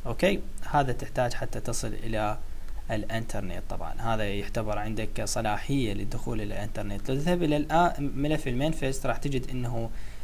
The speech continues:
تمت إضافة إليك يوزر، يعني تقدر تستطيع إنه تضيفه هنا بشكل مباشر. User per-، آه، permission as، آه، Android Internet، وأيضًا عندك يمكن تضيف الأكسس إنترنت ستيت، أوكي، الحالة. تمام.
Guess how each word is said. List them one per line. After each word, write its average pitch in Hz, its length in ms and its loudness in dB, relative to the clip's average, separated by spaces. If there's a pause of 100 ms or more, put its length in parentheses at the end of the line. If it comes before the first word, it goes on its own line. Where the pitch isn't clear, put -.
(140)
تمت 180 320 2
إضافة 127 440 2
إليك 117 320 0
يوزر، 120 360 2
يعني 104 200 0
تقدر - 160 2
تستطيع 139 520 0
إنه 110 160 0
تضيفه 110 380 -2
هنا 107 160 0
بشكل - 280 -2
مباشر. 107 500 0 (560)
User 131 460 4
per-، 123 140 -2
آه، 117 380 0
permission 120 460 0 (180)
as، 117 320 0 (180)
آه، 107 680 2
Android 123 680 0
Internet، 113 500 0 (460)
وأيضًا 170 340 4
عندك 135 440 0
يمكن 143 340 0
تضيف 113 360 -2
الأكسس 110 520 -2
إنترنت 113 540 0
ستيت، - 720 -2 (320)
أوكي، 165 300 0 (320)
الحالة. - 460 -2 (540)
تمام. - 240 2